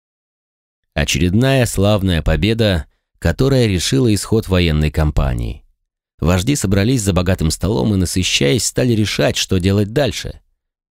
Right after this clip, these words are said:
Как обычно, предложений масса, а решение уже было принято. Ещё днём мы с Доброгой всё обговорили и решили – что до наступления осенних дождей есть немного времени,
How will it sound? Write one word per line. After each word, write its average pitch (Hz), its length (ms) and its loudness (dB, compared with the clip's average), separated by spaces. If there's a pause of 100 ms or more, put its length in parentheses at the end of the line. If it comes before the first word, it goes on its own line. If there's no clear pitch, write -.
(120)
Как - 240 -4
обычно, 101 520 0
предложений 95 580 2
масса, - 580 -2 (340)
а 73 80 0
решение 78 580 0
уже 98 220 0
было 87 240 0
принято. 78 500 -2 (920)
Ещё - 300 0
днём 135 300 0
мы 113 180 2
с 104 60 -6
Доброгой 117 500 0
всё 110 240 -2
обговорили 101 540 0
и 101 100 2
решили – 90 640 0 (260)
что - 200 -4
до 110 140 0
наступления 117 680 2
осенних 87 460 0
дождей 90 560 0 (220)
есть 90 440 0
немного 110 420 2
времени, 95 580 -2